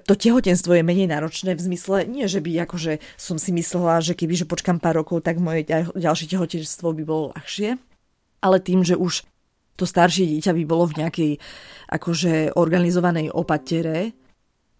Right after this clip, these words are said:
tak si myslím, že možno, že by to bolo jednoduchšie v tom zmysle, že keď by mi bolo zle alebo tak, tak on by bol v škôlke a ja by som si to odtrpela doma na gauči. Ako vidíte,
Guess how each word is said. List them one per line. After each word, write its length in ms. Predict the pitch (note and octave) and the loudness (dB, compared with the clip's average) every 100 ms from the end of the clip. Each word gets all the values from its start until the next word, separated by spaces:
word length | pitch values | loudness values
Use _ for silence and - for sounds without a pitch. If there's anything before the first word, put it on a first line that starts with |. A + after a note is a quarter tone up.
| - | 0
tak 720 | E3 D#3 D#3 D3 - - F#3 - | 2 4 2 -2 -14 -12 -12 -10
si 180 | - F3 | -4 -2
myslím, 340 | E3+ - F3 | -2 0 0
že 140 | E3+ D#3+ | 0 0
možno, 260 | D#3+ F3 | 0 0
že 160 | E3 D#3 | 0 -2
by 80 | D#3 | -2
to 120 | D#3+ | -2
bolo 540 | E3 D#3+ D#3+ D#3+ E3+ E3 _ - | -2 -2 0 -2 -4 -8 _ -6
jednoduchšie 720 | E3 G3 G#3+ F#3 F3+ F3+ E3 | 2 4 6 4 0 2 2
v 80 | - | 4
tom 160 | F3+ | 2
zmysle, 320 | D#3+ D#3+ F#3 | 2 2 2
že 80 | D#3+ | 2
keď 120 | E3 D#3+ | 0 0
by 60 | E3 | 0
mi 80 | |
bolo 240 | D#3 F3 D3+ | 2 2 2
zle 160 | D#3 | 2
alebo 240 | D#3 D#3 D#3 | 2 0 -2
tak, 160 | E3+ | -2
tak 160 | D#3 D3+ | -2 -4
on 160 | D#3+ F3 | -2 -2
by 60 | |
bol 160 | D#3 D3+ | -2 -4
v 60 | - | -2
škôlke 320 | D3 E3 D#3 | -2 0 -2
a 80 | C#3 | -2
ja 60 | D3 | -6
by 80 | |
som 160 | D#3+ D#3+ | -6 -8
si 80 | - | -6
to 160 | D3+ | -8
odtrpela 320 | - - D#3 D#3 | -10 -6 -4 -4
doma 240 | D3+ D3+ | -4 -4
na 160 | E3 D3+ | -4 -4
gauči. 400 | D3+ D#3+ D#3 C#3+ _ _ _ _ _ _ _ _ _ _ _ _ _ _ _ _ _ _ _ - | -8 -8 -10 -12 _ _ _ _ _ _ _ _ _ _ _ _ _ _ _ _ _ _ _ -4
Ako 240 | B3 C4 | -2 0
vidíte, 720 | G3 G3+ G3 G#3 F#3+ F#3+ F3+ | 0 -2 -2 2 4 4 2